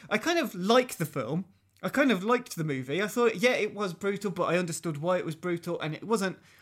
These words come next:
I mean, I've seen, I would say Martyrs is worse in terms of, th-, th-, I would probably even say Wolf Creek is worse, but, you know,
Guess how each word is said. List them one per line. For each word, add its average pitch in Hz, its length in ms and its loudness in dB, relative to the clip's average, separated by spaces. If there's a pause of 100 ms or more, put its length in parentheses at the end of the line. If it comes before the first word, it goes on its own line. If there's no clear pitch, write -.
I - 60 0
mean, 202 160 0
I've 214 100 0
seen, 180 380 -2 (560)
I 180 80 4
would 220 140 2
say 208 160 4
Martyrs 160 560 4
is 120 160 -12
worse 123 420 -6 (540)
in 143 120 -2
terms 131 300 -4
of, 123 280 -10 (1080)
th-, 147 160 -8
th-, 135 140 -16 (180)
I 214 80 4
would 262 140 0
probably 392 260 2
even 151 140 0
say 151 180 0
Wolf 151 380 -2
Creek 156 320 -2
is 131 120 -8
worse, 120 280 -10
but, 175 160 -8
you 185 100 0
know, 147 180 -2